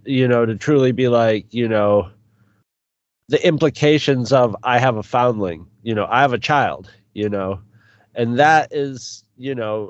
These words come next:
I mean, he's a himbo. It's gonna take a while for that to sink in and to be, you know, to be, it's, it's, it's just starting to, it was showing up a little bit in Book of Boba Fett and stuff, but,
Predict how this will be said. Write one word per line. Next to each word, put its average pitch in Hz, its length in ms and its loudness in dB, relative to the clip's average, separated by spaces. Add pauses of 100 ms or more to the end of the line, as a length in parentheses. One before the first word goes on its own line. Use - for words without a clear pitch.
I 127 80 -6
mean, 127 220 -6
he's 131 240 -6
a 135 60 -2
himbo. 123 380 -2
It's 92 160 -10
gonna 143 280 0
take 127 240 -2
a 113 80 0
while 107 320 2
for 101 160 -8
that 98 240 -4
to 101 80 -10
sink 104 360 -8
in 98 280 -2
and 90 220 -10
to 110 100 -6
be, 95 480 -4 (840)
you 107 160 -2
know, 95 220 0
to 92 160 -12
be, 107 160 0
it's, 98 540 -4
it's, - 360 -4 (120)
it's 127 240 -4
just - 300 0
starting 135 520 -2
to, 117 380 -4
it 123 40 -10
was 123 280 -6
showing 127 300 0
up 117 120 -2
a 120 60 -6
little 110 180 -2
bit 104 220 -4
in 98 80 -10
Book 95 200 -6
of 104 80 -8
Boba 98 280 -2
Fett 104 240 -4
and 92 120 -18
stuff, - 360 -10
but, 101 200 -2